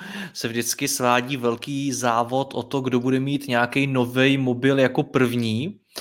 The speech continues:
eh, o ty první recenze. Jak se dá dostat k nějakému mobilu mezi prvními nebo dokonce jako první, abych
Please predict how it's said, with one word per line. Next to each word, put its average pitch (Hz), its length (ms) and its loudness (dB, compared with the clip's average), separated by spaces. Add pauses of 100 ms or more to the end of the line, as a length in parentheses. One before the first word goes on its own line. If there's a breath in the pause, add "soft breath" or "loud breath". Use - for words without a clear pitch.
eh, 120 760 2
o - 80 4
ty 139 120 4
první 135 680 2
recenze. 127 880 2 (920 loud breath)
Jak 123 120 2
se 285 120 2
dá 196 180 6
dostat 139 440 0
k - 80 -16
nějakému 123 680 -2
mobilu 117 540 -2
mezi 113 260 -4
prvními 110 540 -4
nebo 107 200 -2
dokonce 110 360 -8
jako 107 200 -4
první, 107 520 -6
abych 104 320 -6